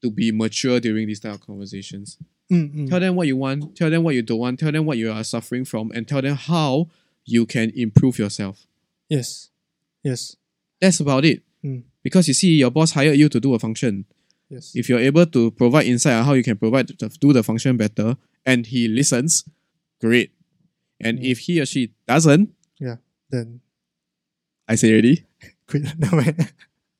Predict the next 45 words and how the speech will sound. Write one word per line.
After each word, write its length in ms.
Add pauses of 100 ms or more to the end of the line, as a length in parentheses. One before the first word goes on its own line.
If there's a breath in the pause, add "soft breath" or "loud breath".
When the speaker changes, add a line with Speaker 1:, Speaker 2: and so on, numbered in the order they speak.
(640 loud breath)
Speaker 2:
Zao. 400
<laughs> 460
Speaker 1:
The 120
job 240
is 160
not 140
a 20
good 180
fit 200
for 140
you. 140
Speaker 2:
Yeah. 240 (500 soft breath)
I 100
mean, 320 (160)
uh, 120
it 120
does 180
go 120
back 200
to, 140 (160)
like, 360
the 100
main 240
points 260
that 100
we 80
talked 240
about 340
a 60
bit 180
about, 240
like, 240 (380)
knowing 420
yourself, 580 (140)
playing 220
within 220
your 120
strengths, 560 (500)
uh, 440 (640)
uh, 380
trying 280
to 320
push 220
yourself 460
harder, 480